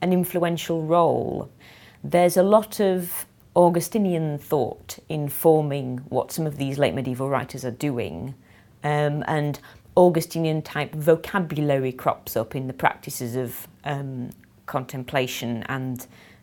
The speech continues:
the idea of different, um, levels, if you like, of imaginative activity. The extent to which the, the Catholic mysticism is being used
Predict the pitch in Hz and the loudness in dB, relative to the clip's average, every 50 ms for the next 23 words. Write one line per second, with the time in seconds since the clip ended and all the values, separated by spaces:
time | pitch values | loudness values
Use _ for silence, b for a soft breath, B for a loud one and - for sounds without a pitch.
0 | b b - 143 151 151 139 143 139 139 147 143 143 139 127 131 - 151 143 - | b b -2 2 4 4 4 4 2 2 2 2 2 2 0 -2 -4 -4 -4 -4
1 | - 147 139 139 135 - - - - - - _ - - 143 139 139 135 131 123 | -4 -4 -4 -4 -6 -8 -10 -12 -14 -14 -14 _ -12 -10 -8 -8 -8 -8 -10 -12
2 | b b b b b - 170 175 180 180 156 151 139 131 127 123 - 139 - - | b b b b b 2 6 6 6 6 6 2 -2 -2 -4 -6 -8 -8 -6 -6
3 | 151 143 127 127 127 - 139 143 139 135 131 131 143 131 123 - 143 - 120 - | -4 -4 -4 -6 -8 -8 -8 -6 -4 -4 -6 -6 -8 -10 -8 -8 -8 -8 -8 -10
4 | - - - 139 - 120 - - - - - 120 - _ _ B B B B B | -10 -12 -12 -10 -10 -10 -8 -6 -8 -8 -8 -10 -14 _ _ B B B B B
5 | B B B B B B B B B B _ _ - 160 147 196 208 202 - - | B B B B B B B B B B _ _ -4 2 4 6 6 6 4 2
6 | - - - 277 269 262 247 - - - - - 214 190 190 190 - - - - | 0 6 6 6 6 6 4 -2 -6 -6 -2 -2 0 2 2 2 0 -2 -6 -6
7 | - - - - - - _ _ _ _ _ _ _ _ _ _ _ _ _ _ | -4 -4 -4 -4 -6 -10 _ _ _ _ _ _ _ _ _ _ _ _ _ _
8 | - - - 175 160 151 185 196 180 - - 160 165 160 175 185 180 175 175 170 | -20 -14 -10 -8 -4 0 2 2 2 0 -2 -4 0 2 2 4 4 2 2 0
9 | 170 160 - _ _ - - - - - 214 202 - - - 160 170 - - 165 | -2 -4 -6 _ _ -20 -20 -16 -10 -8 -6 -6 -4 -4 -2 -2 -2 -4 -4 -6
10 | - 170 160 165 165 160 151 147 147 175 175 170 160 160 160 160 156 151 143 b | -4 -2 0 0 0 0 0 0 0 2 4 4 4 4 2 -2 -4 -6 -8 b
11 | b b b b b b - 151 156 175 202 196 185 175 175 170 165 160 156 147 | b b b b b b -10 -4 0 2 2 2 4 2 2 2 2 0 -2 -4
12 | - - - | -6 -10 -16